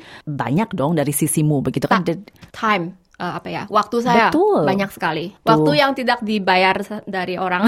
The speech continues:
Speaker 2: <laughs>
Speaker 1: Nah, waktu yang akhirnya nggak bisa balik secara finansial gitu kan
Speaker 2: Iya,
Speaker 1: ya.
Speaker 2: iya.
Speaker 1: Tapi akhirnya tetap terdorong gitu.
Speaker 2: Iya, soalnya saya lihat perubahan-perubahan di komunitas saya. Saya taruh, eh, waktu buat komunitas, komunitas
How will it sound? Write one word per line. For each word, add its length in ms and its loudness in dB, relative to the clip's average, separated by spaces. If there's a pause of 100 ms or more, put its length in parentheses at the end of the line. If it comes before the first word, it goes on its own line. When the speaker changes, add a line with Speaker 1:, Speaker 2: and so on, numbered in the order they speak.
(120)
Speaker 2:
<laughs> 160 0
Speaker 1:
Nah, 400 2
waktu 320 0
yang 80 -2
akhirnya 320 2
nggak 80 0
bisa 160 0
balik 240 -2
secara 160 0
finansial 560 0
gitu 240 2
kan 160 4
Speaker 2:
Iya, 160 2
Speaker 1:
ya. 160 2
Speaker 2:
iya. 320 -4 (240)
Speaker 1:
Tapi 240 -4
akhirnya 320 -2
tetap 320 -6
terdorong 560 0
gitu. 320 -10
Speaker 2:
Iya, 400 -2
soalnya 840 0
saya 260 0
lihat 400 0
perubahan-perubahan 1400 -4 (180)
di 300 0
komunitas 1040 -4
saya. 540 -2 (240)
Saya 240 -6
taruh, 320 -4 (240)
eh, 180 -4
waktu 460 -2
buat 260 0
komunitas, 880 -2 (320)
komunitas 540 -6